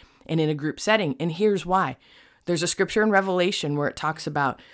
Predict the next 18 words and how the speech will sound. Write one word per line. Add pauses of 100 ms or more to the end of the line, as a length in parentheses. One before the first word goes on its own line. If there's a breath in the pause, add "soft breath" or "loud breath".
(180 loud breath)
literally
by
the
blood
of
the
Lamb
and
the
word
of
our
testimony,
we
are
healed.
You
guys,